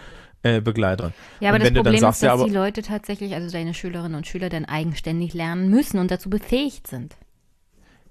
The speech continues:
Speaker 1: Ja, aber jetzt kommt der Witz. Ich hab jetzt in den letzten Wochen ja immer so eine,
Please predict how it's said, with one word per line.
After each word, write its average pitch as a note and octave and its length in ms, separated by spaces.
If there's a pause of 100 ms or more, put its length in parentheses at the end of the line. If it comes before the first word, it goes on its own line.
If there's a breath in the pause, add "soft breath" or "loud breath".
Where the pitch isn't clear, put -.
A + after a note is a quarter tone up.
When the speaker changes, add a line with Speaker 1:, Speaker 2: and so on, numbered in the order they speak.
(320)
Speaker 1:
Ja, F#3 300
aber C#3+ 140
jetzt D#3 180
kommt F3 200
der C3+ 140
Witz. - 420
Ich - 180
hab E3 140
jetzt D3+ 160
in D3 60
den C3+ 100
letzten D3 500
Wochen C#3 180
ja C#3+ 100
immer C#3+ 200
so C3 120
eine, C3 280